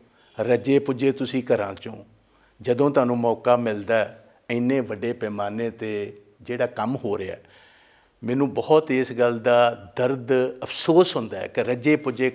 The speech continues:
ਘਰਾਂ ਵਾਲੇ ਲੋਕ ਜਦੋਂ ਤੱਕ 'ਚ ਆ ਜਾਂਦੇ ਨੇ ਤੇ ਕਿਸ ਤਰ੍ਹਾਂ ਪੰਜਾਬ ਦੀ ਇਕਨੋਮੀ ਨੂੰ ਤੇ ਪੰਜਾਬ ਦੇ ਲੋਕਾਂ ਦਾ ਕੀ ਹਾਲ ਹੋ ਰਿਹਾ।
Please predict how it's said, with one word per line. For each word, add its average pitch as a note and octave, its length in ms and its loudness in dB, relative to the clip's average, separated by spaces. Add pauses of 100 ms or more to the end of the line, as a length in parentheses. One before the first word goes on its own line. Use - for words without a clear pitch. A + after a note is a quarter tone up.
ਘਰਾਂ G2+ 160 -2
ਵਾਲੇ A2 220 -2
ਲੋਕ F#2+ 360 -8 (300)
ਜਦੋਂ A#2+ 260 -2
ਤੱਕ A#2 300 0
'ਚ A2 140 -4
ਆ G#2 140 -2
ਜਾਂਦੇ G#2 340 -8
ਨੇ G2+ 240 -16 (240)
ਤੇ C#3+ 80 -4
ਕਿਸ - 280 0
ਤਰ੍ਹਾਂ E3+ 200 0
ਪੰਜਾਬ G#2 480 -2
ਦੀ G#2+ 120 -6
ਇਕਨੋਮੀ G#2 440 -6
ਨੂੰ G#2 140 -8
ਤੇ G#2+ 100 -6
ਪੰਜਾਬ G2+ 420 0
ਦੇ G#2 100 -8
ਲੋਕਾਂ F#2 340 -8
ਦਾ A2 120 -6
ਕੀ G3+ 260 -6
ਹਾਲ F#2+ 200 -2
ਹੋ F2+ 160 -12
ਰਿਹਾ। - 180 -16